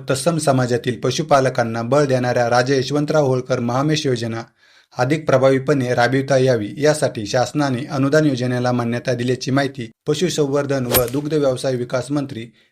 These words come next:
राधाकृष्ण विखे पाटील यांनी दिले आहे. यामुळे पारंपरिक पद्धतीने मेंढी शेळी पालनाचा व्यवसाय करणाऱ्या हजारो कुटुंबाला याचा फायदा होणार आहे. या अनुदान योजनेमुळे स्थलांतर करणाऱ्या पशुपालकांना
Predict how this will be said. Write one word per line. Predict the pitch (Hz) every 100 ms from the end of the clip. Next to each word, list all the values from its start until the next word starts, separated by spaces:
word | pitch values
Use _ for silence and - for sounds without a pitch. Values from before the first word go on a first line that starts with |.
| -
राधाकृष्ण | 123 120 147 147 143 139
विखे | 127 135
पाटील | 127 110 117
यांनी | 113 117
दिले | 123 143 135
आहे. | 107 104 - _ _ _
यामुळे | 156 147 147 135 135
पारंपरिक | 135 131 135 135 160 165
पद्धतीने | 156 131 127 127 127 135
मेंढी | 127 139 180
शेळी | 180 143
पालनाचा | 143 131 131 131 131
व्यवसाय | 123 120 131
करणाऱ्या | 120 117 117 123 120
हजारो | 135 151 156
कुटुंबाला | 156 143 123 117 117
याचा | 120 123 131
फायदा | 123 117 117
होणार | 113 110 107
आहे. | 101 117 _ _ _ _ _
या | 143 156
अनुदान | 139 135 135 131
योजनेमुळे | 123 127 127 139 120
स्थलांतर | - 135 139 156 160
करणाऱ्या | 135 127 127 123
पशुपालकांना | 131 123 131 123 123 123 120 120